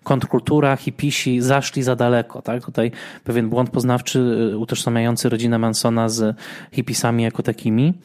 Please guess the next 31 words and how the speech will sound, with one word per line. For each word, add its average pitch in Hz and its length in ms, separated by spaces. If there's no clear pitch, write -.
ale 139 240
jednak, 135 420
no, 127 160
popełniony 135 600
błąd 107 320
w - 40
kulturze 123 520
i 120 100
pewna 127 260
generalizacja, 120 880
to - 60
znaczy 120 240
przekonanie, 120 600
że 110 260
takie - 240
"it's - 280
too 143 140
much", 113 400
tak? 117 260
"It 120 100
went 120 340
too 135 180
far". - 400
E, 107 280
powinniśmy 123 520
być 113 160
bardziej 113 260
konserwatywni, 113 640
bardziej 107 280
u-, 104 60
uładzeni. 113 920